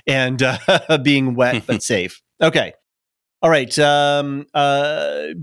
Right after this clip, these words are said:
Speaker 1: Duve seventy-one and Sheerden on the Discord, and even Daniel M by email, all confirming that Jamie's accent is a strong Ma-, Mancunian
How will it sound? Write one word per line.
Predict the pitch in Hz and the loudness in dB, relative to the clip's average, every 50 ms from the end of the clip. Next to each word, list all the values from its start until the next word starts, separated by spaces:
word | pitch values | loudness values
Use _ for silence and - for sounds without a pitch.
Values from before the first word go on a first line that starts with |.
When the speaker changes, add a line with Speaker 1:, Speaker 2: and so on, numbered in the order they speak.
| 139 139 | -8 -4
Speaker 1:
Duve | 135 156 190 208 214 190 | 0 2 2 2 2 0
seventy-one | - 220 208 190 185 175 170 170 170 170 170 170 165 160 160 147 - | 0 0 2 2 2 2 2 2 2 2 2 2 0 -2 -2 -4 -2
and | 147 139 139 139 135 135 131 131 131 135 135 135 | -2 0 0 2 2 0 0 0 -2 -2 -2 -4
Sheerden | 123 - - 185 190 180 180 175 170 170 107 | -2 0 0 2 2 4 4 2 2 2 0
on | 123 151 151 | 0 0 0
the | 147 | 0
Discord, | 139 165 165 - - - 170 165 160 156 151 151 151 143 - | 0 0 0 0 0 0 0 2 2 4 4 2 2 0 0
and | 147 147 165 | -2 0 2
even | 180 185 170 165 156 143 - | 2 2 2 2 0 -2 -2
Daniel | - 165 160 165 165 165 170 170 170 170 165 160 160 - - | -2 0 0 2 2 0 0 0 0 0 2 0 0 0 0
M | 143 151 156 156 151 | 0 2 2 4 4
by | 143 139 147 - | 4 4 2 2
email, | - 151 156 151 135 123 120 120 120 127 - | 0 0 2 2 2 2 2 2 0 0 2
all | - 147 156 170 175 | 2 2 4 2 2
confirming | - - 180 170 - 180 170 156 139 131 123 | 0 -2 -4 -2 0 0 2 2 2 2 0
that | 120 113 120 | 0 -2 -2
Jamie's | 123 135 131 131 131 123 120 - | -2 0 2 2 2 2 0 -2
accent | 123 117 120 - - - 110 104 110 127 _ - - - - - - - | -2 -4 -4 -4 -2 -2 -2 -2 -2 -4 _ -16 -20 -18 -20 -10 -4 -2
is | 139 120 131 | -2 0 0
a | 127 | 0
strong | - - - - - 147 139 135 139 139 139 135 131 127 | 0 0 0 0 0 2 2 2 2 0 0 0 0 0
Ma-, | 123 120 113 - _ _ - | 0 0 -2 -4 _ _ -4
Mancunian | 165 143 135 135 131 123 127 - - 220 214 180 151 135 127 120 117 | -2 0 0 0 -2 -4 -4 -2 0 2 2 4 4 4 2 2 0